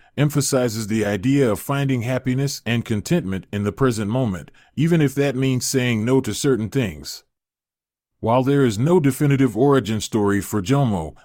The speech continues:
the term gained popularity in the early twenty tens with the rise of social media and the increasing pressure to be constantly connected. The concept of jomo has been embraced by a growing number of people who are looking for ways to find balance in their lives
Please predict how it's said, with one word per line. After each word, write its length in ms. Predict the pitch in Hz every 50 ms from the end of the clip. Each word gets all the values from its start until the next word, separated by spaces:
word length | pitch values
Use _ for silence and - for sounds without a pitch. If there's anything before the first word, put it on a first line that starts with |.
| _ -
the 100 | 98 101
term 400 | - - 160 180 180 180 170 135
gained 360 | 127 143 147 143 139 135 139
popularity 680 | 139 131 120 - 117 113 120 127 131 131 123 120 117 113
in 80 | 110
the 120 | 101 104 101
early 280 | 131 139 143 147 147
twenty 320 | 139 - - 147 139 135 131
tens 480 | 131 - 165 151 127 101 95 92 85 - _
with 140 | 104 110 -
the 80 | 110
rise 420 | 98 101 117 120 123 131 131 113 101
of 120 | 104 -
social 400 | - - 139 135 131 - 131 120
media 500 | 113 123 131 131 123 117 110 110 113 113 - _
and 160 | 110 113 113
the 160 | 110 110 104 107
increasing 480 | 110 - - - 175 165 - 127 113
pressure 400 | - - 147 143 139 - 110 104
to 140 | - - 104
be 140 | 85 104 -
constantly 640 | - 151 151 147 143 - - 107 101 92 98 104 87
connected. 520 | - 117 120 131 135 135 - - 71 - _ _ _ _ _ _ _ _ _ _ _ _ _ _ _ _ _ _ _ _
The 120 | 98 107 -
concept 500 | - 175 196 196 - - 147 131 131 -
of 140 | 110 92 85
jomo 520 | 107 135 139 135 113 101 98 95 95 95
has 120 | 113 107
been 180 | 87 110 113 113
embraced 480 | 107 104 95 101 139 147 147 139 - -
by 160 | 110 104 101
a 60 | 101
growing 420 | 87 98 120 139 151 156 156 147
number 320 | 139 139 143 131 120 110 104
of 120 | 98 -
people 420 | - 147 147 139 - 98 92 90 82
who 180 | 87 104 101
are 60 | 98
looking 340 | 101 113 147 143 147 151 151
for 180 | - - 110 104
ways 360 | 107 120 131 135 135 127 -
to 120 | - -
find 440 | 107 - - 131 127 123 120 110 98
balance 400 | 127 135 147 143 113 110 98 -
in 100 | 107 101
their 180 | 101 101 101 98
lives 520 | 101 127 131 113 104 104 110 98 - -